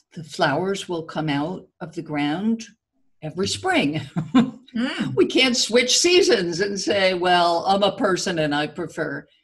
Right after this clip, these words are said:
Speaker 1: spring during Christmas, so
Speaker 2: <laughs>
Speaker 1: I'm just gonna switch that around." Well, no, you have to know, and, and people do know that there's certain things in nature that we get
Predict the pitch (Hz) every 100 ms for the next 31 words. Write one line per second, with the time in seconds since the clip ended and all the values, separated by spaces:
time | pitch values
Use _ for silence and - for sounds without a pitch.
0 | _ - - 214 208 185 170 160 - 156
1 | 151 147 139 135 - - 156 - 147 120
2 | - - _ _ 165 180 139 - - 180
3 | 170 160 160 - 147 - - - 180 175
4 | - 151 143 151 208 190 131 - - _
5 | - - _ _ 170 165 151 151 - _
6 | - 233 339 170 - _ _ 208 214 156
7 | 156 - 180 165 220 _ 165 165 190 311
8 | 175 147 196 214 165 156 - 185 180 214
9 | 226 196 196 214 277 151 147 160 160 180
10 | 175 - 175 226 214 170 170 170 160 156
11 | 202 - 165 135 151 139 - _ _ _
12 | _ _ _ _ - 165 185 196 214 214
13 | - _ _ _ _ _ _ 165 165 143
14 | -